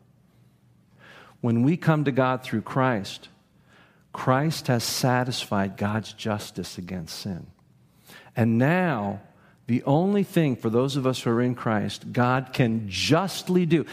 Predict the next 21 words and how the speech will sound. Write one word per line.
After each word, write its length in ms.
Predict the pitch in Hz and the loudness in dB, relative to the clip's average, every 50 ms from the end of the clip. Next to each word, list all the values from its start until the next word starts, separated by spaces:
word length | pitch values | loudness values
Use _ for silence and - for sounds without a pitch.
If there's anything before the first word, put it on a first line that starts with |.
| - - - | -12 0 2
He 100 | 190 190 | 4 4
doesn't 320 | 175 208 208 156 180 185 | 6 4 2 2 2 2
ignore 320 | 175 165 160 165 175 185 | 4 4 4 4 4 2
his 100 | 180 147 | 0 0
justice 480 | - - 123 113 104 - - 110 - - | 0 2 2 2 2 0 -4 -6 -4 -2
when 100 | - 104 | -2 0
he 60 | 98 | 0
looks 240 | 98 95 92 - - | 0 -2 -2 -4 -8
at 80 | - - | -8 -8
me, 200 | 87 90 87 - - _ _ _ _ _ | -8 -8 -8 -10 -14 _ _ _ _ _
but 100 | 110 101 | -4 -2
he 80 | 104 104 | -2 0
looks 260 | 107 117 123 - - | 0 -2 -2 -2 -4
at 120 | 92 - | -6 -6
Christ. 580 | - - - 123 113 98 85 - - - - - | -6 -2 0 0 0 0 -2 -4 -10 -16 -10 -6
He 60 | - | -4
looks 280 | 113 110 110 107 - - | -2 -2 -2 -4 -4 -4
at 60 | 107 | -2
us 220 | 107 110 113 - - | -2 -2 -2 -4 -8
through 140 | - - | -10 -10
Christ, 560 | - - - 107 98 95 - - - - - | -8 -6 -4 -4 -4 -4 -6 -8 -12 -18 -20